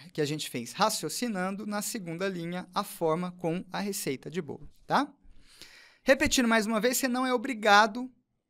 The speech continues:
a entender isso. Você pode simplesmente decorar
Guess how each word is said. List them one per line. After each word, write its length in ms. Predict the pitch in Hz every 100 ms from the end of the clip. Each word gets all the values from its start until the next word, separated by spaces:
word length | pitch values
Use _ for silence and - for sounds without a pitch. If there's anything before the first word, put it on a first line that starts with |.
| -
a 80 | 240
entender 420 | 247 359 269 285
isso. 400 | 170 - - - _
Você 140 | -
pode 240 | - 190 190
simplesmente 480 | 233 220 196 208 208
decorar 840 | 180 233 240 269 226 190 214 -